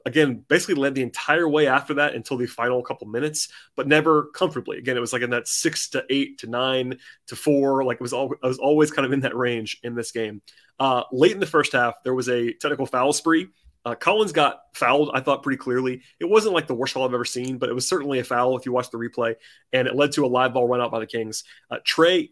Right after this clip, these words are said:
and Nate got technical fouls at the same time, which is not usually what you'd see. Um, the br-, the broadcast, uh, also showed Nate, I, I'm not sure the audio was there, but definitely, uh, mouthing what he was saying to the officials. He was not very happy. I can't repeat that in the air, but it was not a,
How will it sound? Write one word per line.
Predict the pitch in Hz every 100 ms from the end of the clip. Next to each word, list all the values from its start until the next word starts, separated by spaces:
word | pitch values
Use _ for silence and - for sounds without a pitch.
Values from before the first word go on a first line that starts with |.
| -
and | 208 185
Nate | 165 117 - - _
got | 135
technical | 147 135 120
fouls | 131 123 120
at | 117
the |
same | 123 127 117
time, | 117 - - _
which | 131
is | 135
not | 147 139
usually | 143 143
what | 131
you'd | 131 123
see. | 143 151 - - -
Um, | 135 131 127 127
the | 135
br-, | 120 151 -
the |
broadcast, | 139 151 185 147 135 - -
uh, | 127
also | 139 143 131
showed | - - 143 156 143
Nate, | 131 147 143
I, | 143
I'm | 143 139
not | 139
sure | -
the | 127
audio | 123 127
was | 117
there, | 117
but | 117
definitely, | 123 127 131 123
uh, | 117 117
mouthing | 120 120 131 139 139 139
what | 127 127
he | 131
was | 127
saying | 127
to | 123
the |
officials. | 123 131 151 151 - - _
He | 156
was |
not | 151
very | 131 120
happy. | 123 143 151
I | -
can't | 127
repeat | - 135
that | 127 123
in |
the | 120
air, | 120 127 -
but |
it | 120
was | 120
not | 120 120
a, | 113